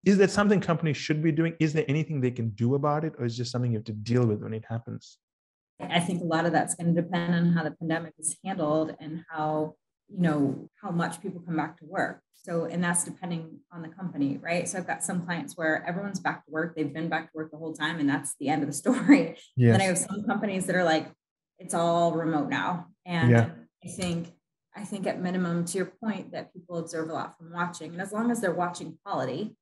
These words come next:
Speaker 2: right? As,
Speaker 1: Yes.
Speaker 2: as long as they're watching, like, the right way, which they're not <laughs> always, but assuming they're watching the right way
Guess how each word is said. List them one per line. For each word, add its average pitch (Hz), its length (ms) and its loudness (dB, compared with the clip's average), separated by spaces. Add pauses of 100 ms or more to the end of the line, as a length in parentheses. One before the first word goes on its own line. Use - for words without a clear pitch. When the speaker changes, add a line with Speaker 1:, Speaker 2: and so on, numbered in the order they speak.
Speaker 2:
right? 208 160 -2
As, - 200 -2
Speaker 1:
Yes. 117 220 8
Speaker 2:
as - 60 -2
long 185 140 -2
as 185 140 -6
they're 160 100 -10
watching, 170 320 0
like, 156 240 -6
the 160 100 -10
right 160 360 -2
way, 147 360 -8
which - 260 -20
they're 160 120 -6
not 151 180 0
<laughs> 214 60 6
always, 220 420 2
but - 320 -4 (260)
assuming 233 380 6
they're 233 100 4
watching 214 300 4
the 185 100 0
right 190 260 -2
way 156 260 -4